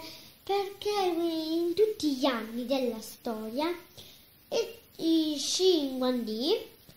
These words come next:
ha fatto costruire una grande muraglia per difendere, eh, la civiltà cinese. E quindi io vorrei andare a visitarla in, ehm, diciamo, volevo andare a visitarla.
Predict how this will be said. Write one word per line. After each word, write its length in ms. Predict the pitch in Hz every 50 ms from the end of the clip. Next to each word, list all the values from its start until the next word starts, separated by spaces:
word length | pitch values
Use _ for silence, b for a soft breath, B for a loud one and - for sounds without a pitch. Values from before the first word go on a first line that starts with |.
| - - - - - -
ha 220 | - 554 554 554 539
fatto 340 | - - 381 - - 440 -
costruire 520 | 494 494 480 480 - 494 453 339 277 302
una 160 | 330 330 403 453 466
grande 1000 | 466 440 453 539 539 539 539 539 539 539 523 508 494 480 466 415 339 392 403 339
muraglia 760 | 330 339 320 294 269 226 226 226 220 220 220 220 214 214 214 -
per 280 | - 311 302 285 262
difendere, 960 | 262 302 339 - - 254 226 226 226 226 226 240 240 240 247 247 240 240 - -
eh, 280 | - 240 240 240 233 226
la 100 | 247 254
civiltà 460 | 254 - 277 269 277 262 - - 147 - -
cinese. 720 | - - 285 277 294 285 233 - - - - 131 - - - - - B B B B B B B B B B
E 120 | 508 539 -
quindi 400 | 403 415 330 320 359 370 359 349
io 340 | 302 269 262 254 247 247 240
vorrei 580 | 233 240 277 285 302 302 311 302 277 254 240
andare 400 | 247 262 294 302 294 262 247 247
a 40 | 240
visitarla 1160 | 240 233 240 277 302 285 - 370 359 269 269 226 226 226 226 233 240 240 233 226 226 226 - - - -
in, 380 | - 233 233 233 226 220 220 226
ehm, 840 | 220 220 220 226 226 220 220 220 220 220 220 214 208 208 208 - - - - - B B B B B B B B -
diciamo, 380 | - 254 254 277 233 220 226
volevo 300 | 247 269 294 302 294 294
andare 240 | 320 302 254 233 226
a 40 | 226
visitarla. 1000 | 208 214 247 226 - 254 220 233 220 214 214 214 220 233 233 220 214 214 214